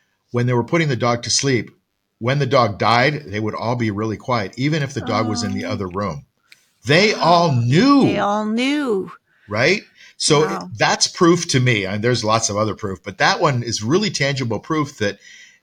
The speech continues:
Speaker 1: there's an energy around us that we just need to tap into. And there's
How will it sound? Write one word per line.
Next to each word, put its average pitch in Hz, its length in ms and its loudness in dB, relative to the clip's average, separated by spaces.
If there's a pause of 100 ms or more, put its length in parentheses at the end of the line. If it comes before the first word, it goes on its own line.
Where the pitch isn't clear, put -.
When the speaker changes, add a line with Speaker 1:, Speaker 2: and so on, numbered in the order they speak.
(540)
Speaker 1:
there's 185 200 2
an 180 200 2
energy 110 800 0
around 117 580 -2
us 92 280 -2
that 110 200 -6
we 131 340 -2
just 123 260 -6
need 107 100 -6
to 92 80 -10
tap 85 260 -8
into. 101 380 -8
And 101 120 -12
there's 101 300 -6